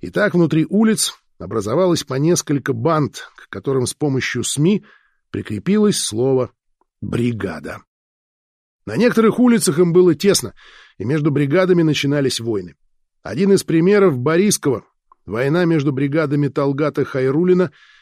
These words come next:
и Толика Блохина. Или Перваки – война между Федей и Бибиком. Некоторые из перебравшихся в Москву и Питер,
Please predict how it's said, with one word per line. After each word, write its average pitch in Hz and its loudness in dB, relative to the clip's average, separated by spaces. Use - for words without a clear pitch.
и 120 -4
Толика 143 0
Блохина. 123 -2
Или 190 0
Перваки – 190 0
война 139 0
между 147 2
Федей 180 0
и 151 -6
Бибиком. 107 -6
Некоторые 147 -2
из 117 -2
перебравшихся 143 -2
в 127 -2
Москву 135 -2
и 139 2
Питер, 147 -4